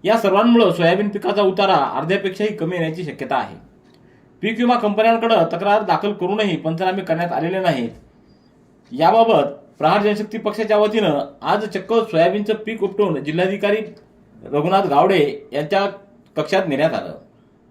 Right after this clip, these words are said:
यावेळी जिल्हाधिकाऱ्यांना हे पीक दाखवून पीक विमा देण्याची मागणी प्रहार जनशक्ती पक्षाच्या वतीनं करण्यात आली आहे.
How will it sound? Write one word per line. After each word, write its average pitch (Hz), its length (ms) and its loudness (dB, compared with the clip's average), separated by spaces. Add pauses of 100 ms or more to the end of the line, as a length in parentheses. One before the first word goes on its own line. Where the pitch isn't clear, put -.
(920)
यावेळी 208 460 4
जिल्हाधिकाऱ्यांना 196 1040 0 (200)
हे 190 100 0
पीक 233 280 -8
दाखवून 220 400 2 (640)
पीक 226 160 -4
विमा 214 180 2
देण्याची 208 340 -2
मागणी 196 400 0 (560)
प्रहार 180 260 0
जनशक्ती 170 400 -4
पक्षाच्या 151 380 -4
वतीनं 143 220 -4
करण्यात 120 320 -6
आली 85 220 -12
आहे. - 100 -18